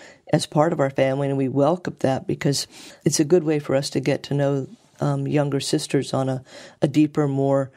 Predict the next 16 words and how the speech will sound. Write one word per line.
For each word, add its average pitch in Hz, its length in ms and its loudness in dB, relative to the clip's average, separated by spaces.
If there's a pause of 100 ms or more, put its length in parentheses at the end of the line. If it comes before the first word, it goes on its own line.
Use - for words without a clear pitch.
(340)
uh, 143 200 0
familial 147 600 0
level. 135 440 0 (240)
But 175 100 2
we 175 100 6
often 160 280 0
have 143 360 0 (360)
people 147 340 2
in, 139 540 -2
um, 139 320 -2
in 151 100 0
the 143 180 -2
evenings 139 520 -2
and, 127 240 -6 (340)
and, 131 420 -4
uh, 131 240 -4